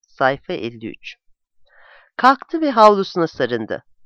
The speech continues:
Terasın üstündeki çam ağaçları daha şimdiden ufukta simsiyah görünüyordu. Denize son kez dönüp baktı. Savaş henüz patlamamıştı. İnsanlar huzurlu ve sessiz evlerinde yemek yiyorlardı. Ne bir top, ne bir asker,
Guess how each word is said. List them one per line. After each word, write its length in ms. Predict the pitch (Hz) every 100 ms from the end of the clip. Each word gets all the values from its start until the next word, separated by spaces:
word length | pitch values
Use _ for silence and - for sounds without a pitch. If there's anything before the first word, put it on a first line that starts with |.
| -
Terasın 500 | - 247 254 - 311 -
üstündeki 600 | 247 - 254 240 240 240
çam 280 | - 240 226
ağaçları 560 | 175 147 - 120 123
daha 200 | 170 190
şimdiden 640 | 190 - 269 226 196 196 196
ufukta 400 | 202 202 - 214
simsiyah 640 | - 240 - 151 127 -
görünüyordu. 720 | 135 131 123 120 117 113 - - - _ - - - - -
Denize 360 | 269 294 302 302
son 260 | - 294
kez 320 | 285 220 180 139
dönüp 300 | 147 143 -
baktı. 380 | 110 - - - _ _ _
Savaş 480 | - 190 202 -
henüz 260 | 233 240 240 -
patlamamıştı. 800 | 226 - 226 185 139 - - - _ - - _
İnsanlar 600 | 262 269 - 277 269 277
huzurlu 500 | 269 202 151 160 160
ve 120 | 233 233
sessiz 600 | - 143 - - 156 _
evlerinde 520 | 202 226 226 247 240 240
yemek 420 | 233 220 208 -
yiyorlardı. 680 | 131 120 110 113 113 - 131 _ _
Ne 180 | 220 226
bir 120 | 180 147
top, 220 | - 135 - - - -
ne 140 | 247
bir 100 | 269
asker, 520 | 254 233 - 208 214